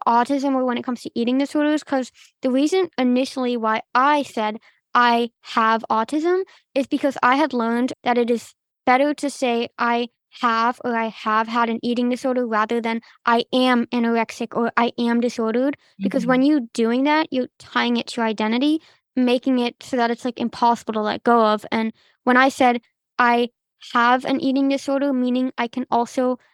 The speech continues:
Speaker 1: toss it on the couch at some point <laughs> when I don't want it anymore, and
Speaker 2: Right.
Speaker 1: I can put it in a handbag, of course not, but, like, just making that distinction between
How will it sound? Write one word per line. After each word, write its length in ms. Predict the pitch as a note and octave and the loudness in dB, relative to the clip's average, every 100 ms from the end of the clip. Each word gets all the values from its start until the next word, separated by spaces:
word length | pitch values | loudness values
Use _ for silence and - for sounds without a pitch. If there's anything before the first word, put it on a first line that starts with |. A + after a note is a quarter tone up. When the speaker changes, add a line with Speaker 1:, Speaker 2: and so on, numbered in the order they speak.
| _ _ _ - | _ _ _ -4
Speaker 1:
toss 360 | - A#3+ A3+ | 2 2 2
it 80 | C4 | 2
on 120 | A#3+ | 2
the 60 | A#3 | 0
couch 480 | - A#3 A#3 - - - | -2 -2 -2 -4 -8 -4
at 140 | B3+ | -4
some 220 | - C4+ | 0 0
point 320 | B3+ C#4 C#4+ D#4 | 2 2 2 2
<laughs> 320 | D#4+ - F#4 | 0 0 -2
when 160 | C#4+ C4 | 2 2
I 100 | C4 | 2
don't 260 | C4 B3 | 0 0
want 200 | A#3 A#3+ | 0 -2
it 100 | B3+ | 0
anymore, 380 | C4+ C4+ C4 C#4 | 0 0 0 0
and 100 | C4 | 0
Speaker 2:
Right. 20 | |
Speaker 1:
I 100 | B3 | -2
can 300 | A#3 - B3+ | -4 -4 -4
put 120 | B3+ C4+ | -2 -2
it 100 | C#4 | 0
in 120 | C4+ | 0
a 40 | |
handbag, 520 | C4+ C#4 C4+ C#4 C#4+ C4+ B3+ | 0 0 2 2 2 -2 -12
of 120 | - | -8
course 280 | C4 B3+ B3+ | -6 -4 -2
not, 240 | B3+ C4 | 0 0
but, 160 | C4 B3 | 0 2
like, 260 | B3+ B3 - B3+ | 2 0 -6 -6
just 220 | D#4 C#4 | -4 0
making 280 | C4+ C#4 D4+ | 0 2 2
that 120 | D4 | 0
distinction 880 | C#4 - B3+ B3+ - - C4+ B3+ B3 | -2 -4 -4 -4 -8 -6 -2 0 -2
between 520 | A#3+ B3 C4 A#3+ A#3+ | -4 -6 -4 -2 -2